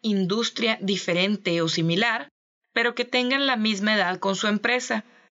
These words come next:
Aunque las empresas no sean iguales o posiblemente ni siquiera estén en la misma industria, te pueden ayudar a escuchar tus propias decisiones y tomar decisiones más educadas para tus proyectos. Y por último está el bendito Facebook,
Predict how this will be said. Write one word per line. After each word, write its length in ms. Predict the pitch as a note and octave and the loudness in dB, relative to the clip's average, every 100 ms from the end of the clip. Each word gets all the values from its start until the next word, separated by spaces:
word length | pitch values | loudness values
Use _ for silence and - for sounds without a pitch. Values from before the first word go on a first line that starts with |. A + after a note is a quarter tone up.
| - | -4
Aunque 260 | - B3+ C#4+ | -2 0 -2
las 180 | C#4 | 0
empresas 420 | C#4+ C4 D4 E4 F4+ | -2 -2 -2 0 0
no 160 | D#4 | 0
sean 240 | C#4 C#4+ C4 | 0 -2 -2
iguales 480 | A3 G3 G3 A#3 - | 0 2 2 -2 -2
o 120 | A3+ | -2
posiblemente 680 | A#3+ B3 C4 D4 C#4 A#3 A#3+ | 0 0 0 0 -2 -2 0
ni 100 | G#3+ | 0
siquiera 320 | G3 F#3 F#3 | -2 -2 -2
estén 220 | G3+ G3+ | 0 0
en 160 | G3 G3 | 0 2
la 80 | G3 | 0
misma 320 | F3+ E3+ A3 | -2 0 0
industria, 580 | B3+ A3 G3 - A#3 B3+ _ _ _ _ | 2 0 0 -2 -2 -4 _ _ _ _
te 120 | B3+ | -6
pueden 340 | B3+ C4+ D4 | 0 0 2
ayudar 520 | E4 C#4+ A#3+ G#3+ A3 - _ _ _ | 0 0 0 0 0 -6 _ _ _
a 120 | - G#3 | -2 0
escuchar 440 | - G3+ A3+ A#3 | 0 -2 0 0
tus 180 | G#3+ F3+ | -2 -4
propias 360 | - G#3 A#3+ | -2 0 0
decisiones 760 | A3+ C4 C#4+ C4+ G#3 G3+ B3 - _ _ - | -2 -2 -2 2 2 2 -2 -6 _ _ -6
y 180 | B3 B3 | -6 -2
tomar 520 | B3 A#3 A#3+ C4 - _ - | -2 0 0 -2 -8 _ 0
decisiones 720 | A3+ A3 G3+ A3 G#3 G#3+ G3+ | 2 2 0 0 2 0 0
más 200 | F#3 - | 0 0
educadas 680 | A3 B3 A3 F3 E3+ E3 - - | -2 0 0 2 0 -4 -10 -2
para 280 | G3+ F3+ | 0 0
tus 200 | F#3 F#3+ | -2 -4
proyectos. 680 | - G3+ G3+ A3+ - G3 - - - - - | -2 0 0 0 -2 -2 -2 -6 -20 -20 -2
Y 160 | A3+ | -2
por 180 | A3+ G#3 | 0 0
último 380 | B3+ C#4+ D#4 D4 | 0 0 -2 -2
está 180 | B3 G#3+ | -2 0
el 80 | |
bendito 420 | G3+ G#3 G3 F#3+ G3+ | 0 2 0 0 -2
Facebook, 520 | - F3 E3 D3+ | 0 0 0 -2